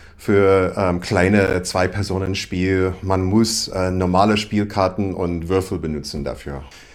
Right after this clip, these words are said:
So, ich habe, ich wollte einfach eine Herausforderung mit, mit Grenzen. Ja, also manchmal es gibt, ist gut, wenn man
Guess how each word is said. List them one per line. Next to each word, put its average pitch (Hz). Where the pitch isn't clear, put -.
So, 82
ich 92
habe, 85
ich -
wollte 113
einfach 104
eine 95
Herausforderung 101
mit, -
mit 92
Grenzen. 98
Ja, 80
also 92
manchmal 104
es 95
gibt, -
ist -
gut, 110
wenn 98
man 92